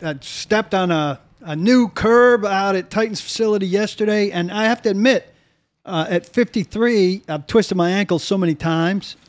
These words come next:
Uh, you guys might be reaching this stage that now, once in a while, I, I do it, and I expect it to be bad, and it turns into nothing because I think I'm so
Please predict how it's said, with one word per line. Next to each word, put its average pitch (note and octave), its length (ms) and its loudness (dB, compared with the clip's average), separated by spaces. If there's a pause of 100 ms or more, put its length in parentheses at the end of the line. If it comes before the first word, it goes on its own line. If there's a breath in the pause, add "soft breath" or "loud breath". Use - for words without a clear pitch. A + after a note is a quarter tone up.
Uh, D#3 440 -2
you D3+ 100 -6
guys D#3 260 -4
might E3 180 -2
be E3+ 80 -4
reaching D#3+ 360 -2
this D3+ 160 -2
stage F3 320 -4
that D#3+ 100 -6
now, G3+ 260 -2
once G#3+ 320 0
in E3 60 -2
a D3+ 60 -2
while, D3 260 -2
I, D3 160 -4 (140)
I D3 40 -6
do E3 280 0
it, A#3 200 -2 (440 soft breath)
and E3+ 140 -2
I D3 80 -2
expect - 420 -6
it F#3 120 -4
to F3+ 80 -4
be F3 160 -2
bad, F3+ 580 -4
and E3+ 200 -4
it D#3 120 -8
turns F#3 240 -4
into D#3+ 200 -4
nothing D#3+ 460 -4 (220)
because D3 300 -4
I D3 60 -2
think C#3 280 -4
I'm C3+ 180 -4
so C#3+ 400 0